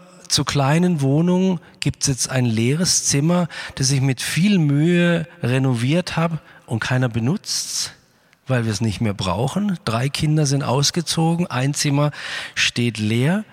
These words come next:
Und die Verbindung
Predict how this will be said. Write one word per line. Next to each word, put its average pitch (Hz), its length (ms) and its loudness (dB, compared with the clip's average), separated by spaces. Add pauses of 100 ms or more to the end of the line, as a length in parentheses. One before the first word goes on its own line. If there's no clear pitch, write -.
(1600)
Und 156 360 0 (420)
die 139 60 0
Verbindung 123 1200 0